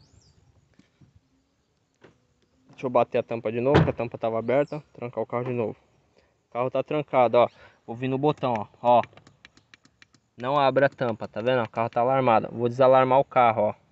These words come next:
Ó. Viu? A tampa abriu, ó. De novo, ó.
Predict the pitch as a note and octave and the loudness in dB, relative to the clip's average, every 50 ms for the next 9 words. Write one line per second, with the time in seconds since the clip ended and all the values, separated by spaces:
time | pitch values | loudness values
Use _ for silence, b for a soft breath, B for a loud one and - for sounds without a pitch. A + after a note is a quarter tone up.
0 | _ _ _ _ _ - - - _ _ _ _ _ _ _ _ _ _ _ - | _ _ _ _ _ -20 -20 -20 _ _ _ _ _ _ _ _ _ _ _ -10
1 | A2+ A#2+ A#2+ A2+ G#2 - _ _ _ _ _ _ _ _ _ _ - D3 - - | -4 0 0 0 0 -4 _ _ _ _ _ _ _ _ _ _ -4 -4 -4 -8
2 | - - - - - - D#3 - - - _ - A2+ A#2 B2+ B2 - - A#2 A2+ | -14 -18 -18 -16 -14 -14 -12 -14 -16 -20 _ -12 -6 -4 -4 -4 -4 -8 -12 -8
3 | - C3 C3 C3 B2 A#2+ A#2 A2+ G#2 - - - - - - - - - A#2 A#2+ | -4 -4 -4 -2 -2 -2 0 0 0 -2 -2 0 2 2 2 2 0 -4 -6 -4
4 | B2 B2 A#2+ A#2+ A2 A2+ G#2+ | -2 0 0 0 0 -2 -4